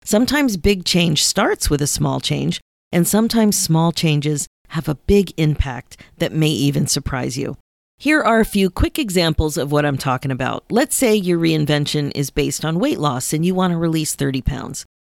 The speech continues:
Focusing on drinking more water may be a small change that leads to the big change you really want. Here's another one. Maybe your reinvention is based on establishing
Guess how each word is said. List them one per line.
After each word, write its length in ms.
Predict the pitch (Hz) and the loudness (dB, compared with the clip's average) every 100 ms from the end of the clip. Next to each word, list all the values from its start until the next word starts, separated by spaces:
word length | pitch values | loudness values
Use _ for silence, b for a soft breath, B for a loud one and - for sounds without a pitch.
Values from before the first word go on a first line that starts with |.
| - | 0
Focusing 480 | 233 277 269 262 202 | 0 0 0 2 2
on 120 | 170 | 2
drinking 360 | 165 151 151 | 2 0 0
more 180 | 147 147 | 0 0
water 380 | 139 143 165 214 | 0 0 2 4
may 240 | 185 202 | 4 4
be 180 | 226 226 | 2 2
a 60 | 180 | 0
small 400 | - 165 185 277 | 0 0 0 0
change 500 | - 165 147 143 - _ _ - | 0 2 2 -2 -6 _ _ -4
that 140 | 185 | 0
leads 360 | 160 151 147 - | 2 2 2 -2
to 100 | 147 | 0
the 100 | 139 | 0
big 300 | 208 240 202 | 0 0 -2
change 560 | - 151 135 139 - - | 0 2 2 -2 -6 -6
you 140 | 151 | -2
really 280 | 135 135 131 | 2 2 0
want. 300 | 120 123 107 - _ _ _ _ - | -2 -4 -8 -12 _ _ _ _ 0
Here's 200 | 180 175 | 2 4
another 320 | 226 302 185 | 2 4 4
one. 220 | 143 135 | 2 2
Maybe 240 | 156 175 | 2 2
your 180 | 185 185 | 0 2
reinvention 800 | 180 170 160 156 151 151 151 147 | 2 4 4 2 0 0 0 0
is 200 | - 143 | -2 -4
based 340 | 147 143 143 147 | -2 -2 -2 -2
on 220 | 151 147 | -2 0
establishing 760 | 180 - 151 147 139 151 147 | -2 0 0 0 -2 -2 -2